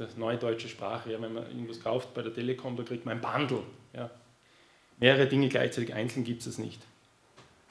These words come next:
Das gehört zusammen. Und es verwundert nicht, dass der Paulus <clears throat> eben diesen zweiten Teil des Briefes in Kapitel vier eben so startet. In Kapitel vier, Vers eins, das haben wir schon,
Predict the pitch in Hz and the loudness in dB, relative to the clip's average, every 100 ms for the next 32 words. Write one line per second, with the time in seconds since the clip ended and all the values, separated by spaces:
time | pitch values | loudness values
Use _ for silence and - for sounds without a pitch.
0 | - _ _ _ _ _ _ 135 135 131 | -20 _ _ _ _ _ _ 4 6 6
1 | 127 - 127 107 107 98 - - - - | 6 6 -4 -4 -4 -6 -12 -16 -16 -16
2 | - 147 147 170 170 240 170 - - 160 | -2 0 6 8 8 8 4 2 2 2
3 | 139 120 147 202 - - 165 - 151 135 | 2 4 6 4 2 -2 2 2 0 0
4 | 147 143 151 - 123 165 180 160 117 175 | 2 0 -2 0 2 2 0 -2 0 -2
5 | 185 - - - - - 135 175 180 165 | -4 -10 -20 -12 -8 -4 0 0 0 -4
6 | 143 147 143 139 131 139 185 262 - - | -4 -2 -2 -4 -6 2 4 4 -2 -16
7 | - - _ _ _ - - 139 139 147 | -20 -20 _ _ _ -20 -2 2 2 4
8 | 175 - 120 139 220 226 - - - - | 4 4 4 4 2 0 -6 -20 -20 -20
9 | _ 147 135 143 143 135 151 143 127 117 | _ -6 -2 0 0 0 2 2 0 -2
10 | 143 123 120 117 127 110 | -2 0 0 0 -2 -4